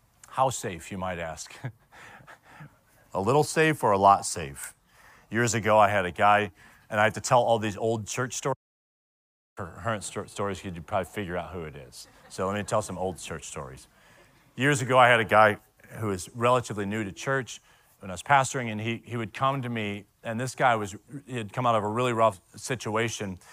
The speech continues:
and he would come to me and he'd say, "Pastor," he's like, "I had a rough weekend."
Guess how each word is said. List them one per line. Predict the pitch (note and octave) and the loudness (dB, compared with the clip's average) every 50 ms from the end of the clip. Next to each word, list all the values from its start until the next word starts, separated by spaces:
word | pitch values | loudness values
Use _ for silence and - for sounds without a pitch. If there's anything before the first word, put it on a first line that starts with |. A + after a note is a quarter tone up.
| - - - - | -20 -20 -14 -10
and | - A#2 | -4 -2
he | C3 C#3+ | 0 0
would | C#3 C3+ A#2+ | 0 0 -2
come | - - D#3+ D#3+ D#3+ D#3 | 0 2 4 4 4 2
to | C3+ | 0
me | C3 B2 | -2 -2
and | A#2+ A#2 | -2 -2
he'd | A#2 A2+ - | -4 -4 -4
say, | - B2+ A#2 | -2 -2 -2
"Pastor," | - - - D#3 D#3 C#3+ - - C3 A#2 A2 - - - - - - _ | -2 0 0 2 2 0 0 -2 -2 -2 -4 -6 -12 -20 -20 -20 -20 _
he's | - - - | -6 -2 -2
like, | B2+ G2+ | 0 2
"I | A2+ | 4
had | A2+ C#3+ | 4 4
a | C#3+ | 4
rough | C3 C3 B2 A#2 - | 6 4 4 2 0
weekend." | - G#2+ F#2+ - - E2 D2+ D#2 | -4 -6 -6 -6 -10 -12 -14 -14